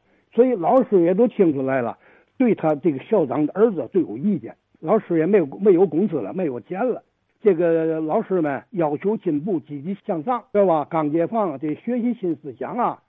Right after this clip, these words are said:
解放区来的那老干部经常到这学校来，那时候还，有时候还征求我们大一点儿的学生的意见，来了解情况。就说对于这学校里头又选国民党的参议员、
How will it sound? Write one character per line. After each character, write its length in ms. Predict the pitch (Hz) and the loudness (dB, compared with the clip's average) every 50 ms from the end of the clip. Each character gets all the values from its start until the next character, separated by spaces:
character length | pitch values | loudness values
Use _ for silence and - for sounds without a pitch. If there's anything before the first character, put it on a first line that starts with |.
| _ _ _ _ _ _ _ _ | _ _ _ _ _ _ _ _
解 140 | 170 190 | -4 -2
放 180 | 160 214 254 240 | -2 -2 -4 -4
区 260 | - 185 170 151 - - _ _ _ | -2 -2 -2 -2 -2 -6 _ _ _
来 180 | - 202 226 226 | 0 2 2 2
的 100 | 208 190 | 2 0
那 120 | 165 147 139 | 0 -2 -4
老 220 | 131 117 107 156 | -6 -8 -8 -4
干 260 | 151 254 240 220 170 | 0 0 0 0 0
部 160 | 139 120 107 - _ _ _ _ _ _ | -4 -6 -8 -10 _ _ _ _ _ _
经 200 | - 185 165 160 | -2 0 0 0
常 240 | 143 - 247 262 262 | -2 -2 -4 -4 -4
到 220 | - - 233 180 | 0 2 2 2
这 140 | 147 175 160 | 2 -2 -4
学 180 | 135 - 156 160 | -4 -2 -4 -4
校 140 | 156 147 127 | -2 -4 -4
来， 220 | 117 123 120 123 _ _ | -4 -6 -8 -8 _ _
那 140 | _ 196 180 | _ -6 -4
时 80 | 160 202 | -2 -2
候 80 | 214 | -2
还， 160 | 175 165 160 151 | -2 -2 -4 -2
有 180 | 147 160 185 175 | 0 -2 -2 -2
时 80 | 190 | -2
候 60 | 180 | -4
还 80 | 175 190 | -4 -6
征 220 | 156 - 165 143 131 | -6 -6 -8 -6 -2
求 120 | - 202 | 0 0
我 180 | 185 156 139 165 | 0 0 -2 -4
们 160 | 170 143 - - _ _ _ _ _ _ | -4 -6 -8 -10 _ _ _ _ _ _
大 220 | - 226 196 165 | 2 4 4 4
一 80 | 143 131 | 2 -2
点 140 | 120 127 151 | -4 -4 -4
儿 80 | 165 | -4
的 80 | 151 135 | -4 -6
学 260 | - - - 202 202 | -8 -4 -2 -2 -2
生 160 | - 147 127 | -2 -6 -10
的 160 | 107 98 85 _ _ _ _ _ _ _ _ | -10 -12 -16 _ _ _ _ _ _ _ _
意 120 | 196 165 | -6 -6
见， 200 | 131 110 117 - _ _ _ _ _ | -6 -6 -10 -16 _ _ _ _ _
来 120 | 143 139 | -6 -6
了 260 | 147 147 160 175 175 | -4 0 2 2 2
解 140 | 165 143 139 | 2 0 -2
情 240 | 123 123 - 160 165 | -2 -4 -4 -4 -4
况。 240 | 156 190 175 - _ _ _ _ | -2 -4 -6 -6 _ _ _ _
就 120 | 208 170 | -4 -4
说 140 | - 139 127 | -4 -6 -8
对 180 | - - 160 | -4 -2 -2
于 80 | 156 175 165 | -2 -2 -2
这 120 | 156 156 - | -4 -6 -4
学 200 | - 185 208 220 | -2 -4 -4 0
校 240 | - 247 226 202 | 4 6 6 6
里 160 | 151 147 151 143 | 6 2 -2 -2
头 220 | 143 123 113 - _ _ _ _ _ _ _ _ _ | -2 -6 -8 -10 _ _ _ _ _ _ _ _ _
又 200 | - 226 190 165 | 0 0 0 0
选 480 | - - - 147 139 175 185 180 180 151 | 0 -2 -2 0 0 0 0 0 -4 -4
国 180 | - - 202 | 0 0 2
民 140 | 214 208 170 | 2 2 -2
党 240 | 143 131 143 175 180 | -2 -2 -2 0 0
的 260 | 165 156 139 123 113 - _ _ _ _ _ | 0 0 0 0 -4 -10 _ _ _ _ _
参 260 | - 131 120 104 98 | -10 -8 -8 -6 -8
议 80 | 98 107 | -8 -4
员、 320 | 131 170 202 196 165 | -2 0 0 0 0